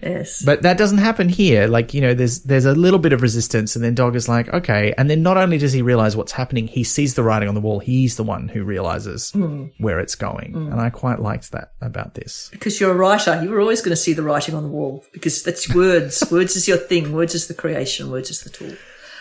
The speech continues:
Speaker 1: You know?
Speaker 2: Yeah, and you'd
Speaker 1: <laughs>
Speaker 2: hope that a fantasy writer would have the imagination to see how this was gonna work out as well, wouldn't you?
Speaker 1: That's right.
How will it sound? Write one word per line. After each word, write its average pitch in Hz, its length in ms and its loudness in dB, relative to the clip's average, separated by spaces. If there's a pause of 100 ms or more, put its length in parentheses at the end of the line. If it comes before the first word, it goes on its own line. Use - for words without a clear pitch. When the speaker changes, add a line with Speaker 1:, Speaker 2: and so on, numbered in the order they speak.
(200)
Speaker 1:
You 156 100 -6
know? 151 200 -8 (160)
Speaker 2:
Yeah, - 240 4
and 220 160 6
you'd 208 80 4
Speaker 1:
<laughs> 208 120 2
Speaker 2:
hope 202 180 2
that 147 100 4
a 143 60 4
fantasy 135 440 2
writer 113 300 4
would 110 180 -2
have 110 360 -2 (140)
the 135 120 2
imagination 107 800 0
to - 80 -6
see - 280 2
how 107 180 4
this 113 200 -2
was - 140 -4
gonna 110 200 -2
work 107 300 -4
out 104 220 -2
as 120 120 -4
well, 104 220 -2
wouldn't 104 200 -6 (120)
you? 175 100 -10 (100)
Speaker 1:
That's 160 260 -10
right. 143 260 -10